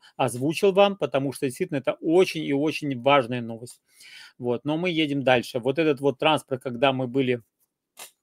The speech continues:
э, на заводе, нам, у нас нет фотографий. Ну, г-, кстати, фотограф-,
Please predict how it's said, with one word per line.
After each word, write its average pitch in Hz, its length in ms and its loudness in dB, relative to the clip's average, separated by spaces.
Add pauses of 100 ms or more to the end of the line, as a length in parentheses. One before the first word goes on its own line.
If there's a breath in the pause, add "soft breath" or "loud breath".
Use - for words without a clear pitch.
(640 loud breath)
э, 127 500 -4
на 143 260 4
заводе, 131 640 2 (280 loud breath)
нам, 135 340 -2
у 143 240 -8
нас 135 240 -2
нет 180 220 -4
фотографий. 131 520 0
Ну, 131 80 -4
г-, 139 220 -6
кстати, 139 720 0
фотограф-, 139 480 -2